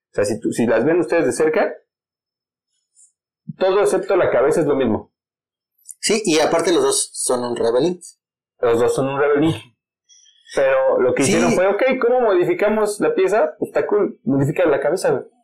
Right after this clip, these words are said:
Speaker 1: Entonces están creando una variante, es la misma plataforma, porque es el mismo cráneo, todo, güey. Nada más es como, ok, agrégale, por ejemplo, esta bandana que tiene aquí en sus coletas, ¿no?
Speaker 2: Ajá,
Speaker 1: Para
Speaker 2: sí.
Speaker 1: que se vea como más cholo chicano. Este, pero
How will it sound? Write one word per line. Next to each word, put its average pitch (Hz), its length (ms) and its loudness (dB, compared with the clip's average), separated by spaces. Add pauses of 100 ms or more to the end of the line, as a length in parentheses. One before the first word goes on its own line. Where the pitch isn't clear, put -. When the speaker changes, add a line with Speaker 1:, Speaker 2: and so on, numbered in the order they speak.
(280)
Speaker 1:
Entonces 131 240 -2
están 202 140 0
creando 214 240 0
una 208 120 0
variante, 175 640 2
es 151 80 2
la 202 100 2
misma 214 260 0
plataforma, 180 600 0
porque 123 220 0
es 120 100 0
el 107 100 2
mismo 101 320 0
cráneo, 113 480 0
todo, 147 240 2
güey. 233 200 0 (260)
Nada 123 240 0
más 117 240 0
es 113 120 0
como, 98 220 -2
ok, - 120 -2
agrégale, 113 500 2
por 104 120 -2
ejemplo, 113 200 0
esta 117 140 0
bandana 107 440 0
que - 80 -2
tiene 104 240 -2
aquí 135 380 -2
en 113 120 0
sus - 240 -12
coletas, - 600 -2
¿no? - 260 -4
Speaker 2:
Ajá, 117 260 -10
Speaker 1:
Para 104 100 -2
Speaker 2:
sí. 98 80 0
Speaker 1:
que 98 60 0
se 101 60 2
vea 113 140 2
como 101 240 0
más 110 280 -2
cholo - 260 0
chicano. - 500 -2 (460)
Este, 92 1080 0 (840)
pero 117 420 0